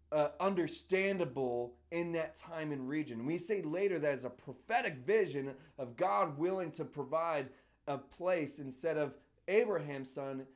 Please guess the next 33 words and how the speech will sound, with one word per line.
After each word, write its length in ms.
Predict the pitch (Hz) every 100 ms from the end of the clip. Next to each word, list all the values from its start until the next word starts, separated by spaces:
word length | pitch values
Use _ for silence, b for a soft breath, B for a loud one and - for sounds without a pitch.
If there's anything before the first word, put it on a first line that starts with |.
| b -
God 240 | 147 147
provided 420 | 143 127 131 123
his 220 | 123 123
own 200 | 131 147
son. 420 | 143 - 113 101 98 - _ _ _ _ _ _
And 200 | 156 151
God 220 | 165 185
was 180 | 175 139
not 200 | 165 151
willing 260 | 156 165 156
to 200 | - 160
ask 220 | 151 -
anything 400 | 170 180 180 165
of 100 | 139 -
Abraham 440 | 151 143 135 127
that 140 | 123
he 60 | 139
wasn't 280 | 139 131 135
willing 280 | 135 135 123
to 60 |
give 200 | 120 131
himself. 520 | 127 117 - 135 120 - b b b b
And 80 | 170
in 120 | 180
this 240 | 170 170 156
moment, 600 | 170 202 247 190 160 156 B B 143
doing 400 | 131 208 254 226
the 120 | 180
right 380 | 160 160 196 202 - -
thing 540 | 196 202 156 143 139 - b b
sometimes 680 | - 214 220 214 196 180
requires 960 | 156 151 - 170 190 226 226 196 143 120
you 320 | 120 120 123